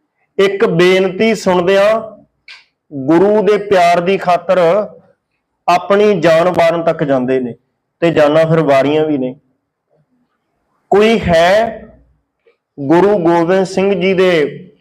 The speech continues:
ਬਰਾਬਰ ਦਾ ਇਸ ਸੰਸਾਰ ਦੇ ਅੰਦਰ ਰਹਿਬਰ, ਇਸ ਸੰਸਾਰ ਦੇ ਅੰਦਰ ਗੁਰੂ, ਜਿਹੜਾ ਕਿ ਆਪਣੀਆਂ ਅੱਖਾਂ ਦੇ ਸਾਹਮਣੇ ਆਪਣੇ ਪੁੱਤਰਾਂ ਨੂੰ ਸ਼ਹੀਦ ਹੁੰਦਾ ਵੇਖ ਕੇ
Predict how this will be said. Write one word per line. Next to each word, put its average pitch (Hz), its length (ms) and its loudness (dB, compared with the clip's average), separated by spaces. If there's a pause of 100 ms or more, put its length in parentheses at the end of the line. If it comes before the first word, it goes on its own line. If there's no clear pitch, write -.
(300)
ਬਰਾਬਰ 156 560 0
ਦਾ 175 360 0
ਇਸ 175 180 -4
ਸੰਸਾਰ 160 680 -2
ਦੇ 165 220 -2 (100)
ਅੰਦਰ 156 220 0
ਰਹਿਬਰ, 147 680 0 (640)
ਇਸ 175 200 -2
ਸੰਸਾਰ 165 680 0
ਦੇ 165 320 -2
ਅੰਦਰ 156 300 0
ਗੁਰੂ, 139 680 -2 (1000)
ਜਿਹੜਾ 190 460 2
ਕਿ 202 520 0 (420)
ਆਪਣੀਆਂ 208 800 0
ਅੱਖਾਂ 214 420 0
ਦੇ 214 160 2
ਸਾਹਮਣੇ 202 560 0 (160)
ਆਪਣੇ 196 400 -2
ਪੁੱਤਰਾਂ 190 480 0
ਨੂੰ 196 140 0
ਸ਼ਹੀਦ 180 400 0
ਹੁੰਦਾ 160 380 0
ਵੇਖ 147 340 -2
ਕੇ 196 320 -2